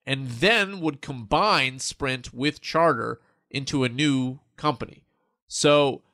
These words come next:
uh, SoftBank sort of holds the cards there more if they can, can convince Charter to actually sell themselves. But that new company would be so levered up, it would be so in debt, that I know Charter is, is hesitant on doing this deal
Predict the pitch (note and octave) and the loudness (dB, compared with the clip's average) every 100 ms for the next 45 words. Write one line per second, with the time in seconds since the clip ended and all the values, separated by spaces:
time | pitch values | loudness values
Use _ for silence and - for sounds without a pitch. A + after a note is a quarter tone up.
0 | _ _ - A#2 - F#3+ G#3 - F3 F#3+ | _ _ -2 -2 2 4 4 2 -4 -2
1 | D3+ B2 E3 E3+ C#3 C3+ - - G#3+ G#3 | -2 -2 -2 -2 -4 -8 -4 2 2 0
2 | E3 C3 A2+ A2+ A2+ A#2 B2 G3 G3+ F#3 | -2 -2 -2 -4 -4 -4 0 -2 0 -4
3 | - G3+ - - - - C3+ A#2+ C3 B2+ | -6 -14 -20 -20 -20 -8 -8 -6 -6 -2
4 | C4 C#4 - B2 G#2+ G#2+ B2 _ _ - | -2 -2 0 0 0 -4 -6 _ _ -6
5 | - C3 - B2+ - G#3 G#3+ C3 A#2+ - | -2 -2 -2 -4 0 0 0 -4 -8 -4
6 | G#2+ A2 - - _ _ _ _ _ _ | -4 -6 -10 -12 _ _ _ _ _ _
7 | D#3 - D#4 A#3 B3+ A#3+ B3 G#3+ F#3 E3 | 0 4 4 2 0 2 0 0 2 0
8 | D#3+ - - - A#3 A#3 B3 A#3+ B3 B3+ | 0 -2 -2 0 2 6 6 4 0 -8
9 | _ _ C3 D3+ G#3 F#3+ G3+ D3 - - | _ _ 0 4 4 6 4 2 -4 -8
10 | C#3 C#3 - G#3 G#3 D#3+ F3+ B2 D3+ G3 | -8 -8 -4 0 0 0 -4 0 0 0
11 | - _ _ _ _ - A2+ C3 D3+ E3 | -8 _ _ _ _ -4 -2 0 0 0
12 | - E3 D#3 D3 A#2+ - B2+ - F#3 A#3 | 2 2 2 0 -2 -8 -10 -2 0 0
13 | D#3 A#2+ A#2 A#2+ A#2 D#3+ G3 B2+ B2 - | -2 -6 -6 -8 -4 -2 -2 -6 -10 -8
14 | A2+ G#2+ A#2+ | -6 -6 -8